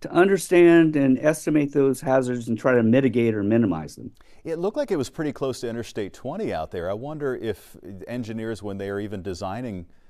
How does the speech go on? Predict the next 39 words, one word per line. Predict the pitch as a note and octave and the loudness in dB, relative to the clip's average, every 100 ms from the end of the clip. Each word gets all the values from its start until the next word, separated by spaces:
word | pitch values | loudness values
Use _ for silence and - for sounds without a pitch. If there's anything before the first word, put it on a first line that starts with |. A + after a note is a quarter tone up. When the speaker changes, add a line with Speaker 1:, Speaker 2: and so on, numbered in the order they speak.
| - - E2+ | -20 -20 -16
Speaker 2:
the, | E2 F#2+ F#2 F2+ | -12 -10 -6 -6
um, | F2 E2 D#2+ D#2 - - | -6 -6 -8 -14 -20 -16
the | G#2 G2 | -12 -10
interstate | D3+ F#3 - - E2+ E2 - | -8 -10 -12 -10 -8 -10 -10
out | F#2 E2+ | -10 -8
there, | F2+ F2 | -8 -8
if, | E2+ - - - | -10 -14 -20 -20
well, | A2+ G#2+ | -8 -6
I | |
mean, | A2+ A2+ | -6 -6
I'm | A2+ | -8
sure | - D#3 | -8 -6
they | G#2+ | -4
have | G2 - | -4 -6
to | F#2+ | -8
take | G2 E2+ | -12 -10
seismic | G2+ F#2 F2+ F2+ | -8 -8 -8 -10
activity | F2+ - G2 E2+ F2 | -12 -10 -10 -8 -2
into | F2 | 4
Speaker 1:
Yeah, | G3+ F#3 | 6 6
I | F#3+ | 6
think | G3 G3+ | 2 2
Speaker 2:
consideration. | F3+ D#3+ | 2 4
Speaker 1:
that | |
they're, | D#3 D3 C#3+ C#3+ | 6 6 4 2
they're, | C#3+ B2 A#2 | 2 2 2
yeah, | B2+ B2 | 4 6
they, | A#2 F3+ | 6 2
they | D#3 F3 | 4 4
do | F3 F3 D#3+ | 4 6 6
have | C#3+ B2 B2 - | 6 4 2 -2
a | A2+ | 0
criteria, | - C3+ A#2+ - A#2+ A2 G#2+ | 2 2 2 2 2 4 2
particularly | - G3+ A3+ D#3+ D3 | 0 -2 0 2 2
for | C#3 A#2+ | 2 0
infrastructure | C3 A#2+ G2+ A2 G2 - F#2+ | 0 0 -6 -2 -4 -2 -4
like | D#2 C#2 | -4 -6
that. | C#2+ C2+ | -12 -12
Speaker 2:
Mm-hmm. | G2 F#2 | -12 -12